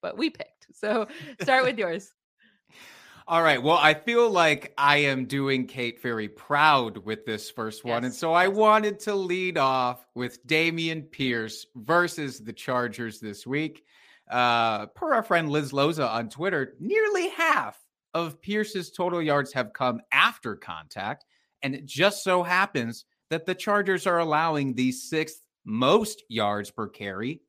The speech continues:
Speaker 2: after contact, and just the eighth most fantasy points to opposing running backs in general. I mean, some of that is due to who they've faced, but also now Joey Bosa is out for that defense. So that's a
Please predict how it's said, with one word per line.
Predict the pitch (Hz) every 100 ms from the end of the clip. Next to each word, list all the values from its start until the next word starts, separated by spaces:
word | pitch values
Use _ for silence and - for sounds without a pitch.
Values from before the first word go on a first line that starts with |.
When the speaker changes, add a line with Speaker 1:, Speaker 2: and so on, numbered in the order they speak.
| _
Speaker 2:
after | 98 90 - - 120
contact, | 127 170 202 247 208 - 73 - _ _ _ - - - _
and | 143 196
just | 160 185 185
the | 151 -
eighth | 127 139 139
most | 131 123 -
fantasy | 123 120 127 127 113
points | 117 117 110 -
to | 110
opposing | 101 113 110 104
running | 101 104 98
backs | 95 90 87 -
in | 101 92
general. | 87 104 110 92 87 107 -
I | -
mean, | 110 -
some | - 85
of | 85
that | 85 110
is | 151 123
due | 123
to | 131
who | 113 120
they've | 113 107
faced, | - - 82 151 208 - _ _ _ _ -
but | 202
also | 196 254 247 214 202 190 196 -
now | 147 254 277
Joey | 185 208 185
Bosa | 135 143 156 - 98 92
is | 98 95 101
out | 101 95 - - - _ _ _
for | 110
that | 101 95 -
defense. | 92 85 87 80
So | 131 110
that's | 127 139 -
a | 110 101